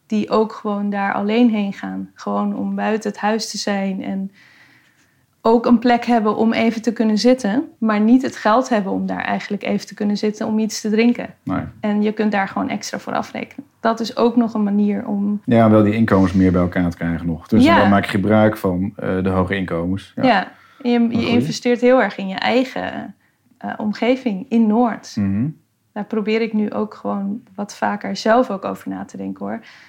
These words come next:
Speaker 1: Dat ik, ik gooide altijd, als ik, eh, ook kleding had wat ik niet meer droeg, dan deed ik dat gewoon in een tas en dat gooide ik in zo'n bunker.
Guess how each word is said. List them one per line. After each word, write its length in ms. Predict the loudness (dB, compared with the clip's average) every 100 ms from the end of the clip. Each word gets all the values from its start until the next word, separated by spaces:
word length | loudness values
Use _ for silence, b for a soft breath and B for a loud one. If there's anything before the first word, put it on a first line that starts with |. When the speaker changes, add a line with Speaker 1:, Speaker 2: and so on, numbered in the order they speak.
| B _
Speaker 1:
Dat 180 | -16 -16
ik, 180 | -16 -20
ik 60 | _
gooide 380 | -10 -4 -4 -4
altijd, 380 | -6 -6 -10 -12
als 160 | -12
ik, 80 | -14
eh, 180 | -16 -18 -18 -14
ook 200 | -14 _
kleding 480 | -6 -4 -2 -2 -2
had 260 | -4 -6
wat 100 | -8
ik 160 | -10 -6
niet 140 | -6
meer 140 | -4 -6
droeg, 400 | -2 0 -2 -6
dan 200 | -8 -4
deed 160 | -6
ik 60 | -6
dat 140 | -10
gewoon 200 | -6 -6
in 120 | -6 -6
een 120 | -4
tas 340 | -2 -2 -6
en 100 | -8
dat 80 | -6
gooide 240 | -4 -4 -4
ik 100 | -6
in 100 | -8
zo'n 240 | -6 -8 b b b b b -4
bunker. 600 | 2 2 2 -2 -4